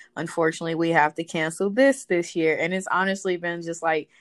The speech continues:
so heartbreaking 'cause it's like, I haven't been living my life, you know, like I want to.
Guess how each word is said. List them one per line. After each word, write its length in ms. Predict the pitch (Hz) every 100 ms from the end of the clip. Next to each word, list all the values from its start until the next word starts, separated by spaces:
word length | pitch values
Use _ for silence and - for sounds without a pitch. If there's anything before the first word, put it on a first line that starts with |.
| _ _
so 440 | - - 196 190
heartbreaking 840 | 165 143 170 185 - 165 165 165 170
'cause 180 | 165 165
it's 140 | 160 165
like, 300 | 160 156 -
I 120 | 170
haven't 460 | 170 175 175 185 165
been 260 | 165 156
living 340 | 160 170 165 151
my 140 | 143
life, 600 | 135 165 196 190 170 - _
you 100 | 165
know, 160 | 170 156
like 220 | 151 147
I 100 | 139
want 360 | 151 175 294 269 -
to. 280 | 139 120